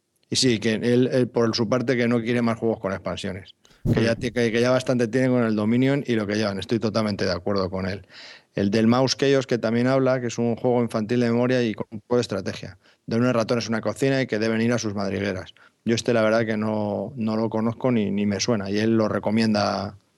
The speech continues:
Speaker 1: bastante.
Speaker 2: Nos comenta también sobre la nueva expansión del Dominion.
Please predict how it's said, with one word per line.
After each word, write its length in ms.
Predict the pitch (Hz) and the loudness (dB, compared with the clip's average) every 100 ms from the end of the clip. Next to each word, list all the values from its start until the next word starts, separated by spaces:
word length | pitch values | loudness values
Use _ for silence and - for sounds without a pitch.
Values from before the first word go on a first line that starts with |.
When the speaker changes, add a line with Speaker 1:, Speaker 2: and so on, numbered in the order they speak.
| _ _ _ _ _ | _ _ _ _ _
Speaker 1:
bastante. 480 | - 104 104 90 - _ _ - - | -4 -2 -2 -4 -10 _ _ -20 -6
Speaker 2:
Nos 160 | 110 - | -4 -2
comenta 300 | 110 117 110 | 0 0 0
también 240 | 110 113 | 0 0
sobre 260 | 104 104 104 | 0 -2 0
la 120 | 101 | 0
nueva 180 | 107 104 | 0 -2
expansión 340 | 104 98 104 | -2 -2 -2
del 120 | 101 | 0
Dominion. 500 | 98 117 131 127 170 | 0 0 2 0 -4